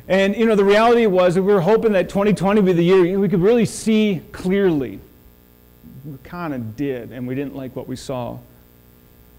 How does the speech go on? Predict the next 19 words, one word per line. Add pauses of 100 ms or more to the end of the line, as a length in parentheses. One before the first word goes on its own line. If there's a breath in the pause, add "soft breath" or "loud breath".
(1900)
We
saw (280)
very
much
how (340)
easily (100)
and
quickly
we
could
become
divided, (1300)
how
corrupt
things
really
are, (1000)
how
vulnerable